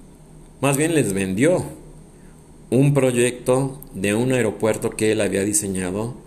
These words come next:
para uno de estos lugares, este, en Arabia, en, no sé si en Abu Dhabi o Bahrein o unos de es-, uno de esos lugares que están ahorita muy de moda, ¿no?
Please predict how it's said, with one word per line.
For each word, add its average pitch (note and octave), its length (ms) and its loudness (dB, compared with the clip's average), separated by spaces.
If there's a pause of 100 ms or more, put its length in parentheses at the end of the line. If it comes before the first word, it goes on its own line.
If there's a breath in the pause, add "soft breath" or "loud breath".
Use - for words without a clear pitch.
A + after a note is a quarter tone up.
(440 loud breath)
para A#2 180 2
uno C#3+ 240 2
de C3 80 2
estos B2+ 300 0
lugares, G#2 500 0
este, D2+ 1000 -4 (240)
en F#2+ 140 -4
Arabia, G2+ 440 -2
en, E2 140 -8 (500)
no A#2+ 60 -2
sé A#2 160 0
si G#2+ 80 -2
en G2 80 -2
Abu F2+ 220 -2
Dhabi F#2+ 500 0
o F2+ 100 2
Bahrein F2 720 -4
o D#2 880 -6
unos C#3+ 340 -2
de B2 80 -2
es-, B2 120 -2
uno F3+ 260 -4
de D#3 60 2
esos F#3+ 180 0
lugares E2 600 -6 (640 loud breath)
que - 80 -12
están A#2+ 240 0
ahorita G2+ 320 0
muy G2 200 0
de F2 100 0
moda, D#2 320 -4
¿no? A2 200 -6